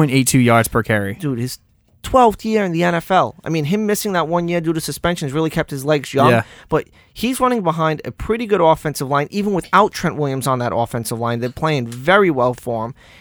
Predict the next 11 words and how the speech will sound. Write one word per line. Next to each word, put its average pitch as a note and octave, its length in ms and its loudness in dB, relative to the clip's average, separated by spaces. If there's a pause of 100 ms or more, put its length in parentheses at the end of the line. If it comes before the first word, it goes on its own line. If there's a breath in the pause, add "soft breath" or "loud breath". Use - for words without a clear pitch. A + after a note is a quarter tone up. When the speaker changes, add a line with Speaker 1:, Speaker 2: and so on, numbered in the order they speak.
(120 soft breath)
Speaker 2:
And, C#3+ 400 0
um, B2 400 4 (260)
I D3 60 -4
mean, C#3 160 -2
unfortunately, E3 800 0 (160)
you C3+ 100 -8
know, A#2+ 300 -2
Kirk D#3 240 -2
Cousins D#3 340 0
has D3 380 0
a A2+ 240 -2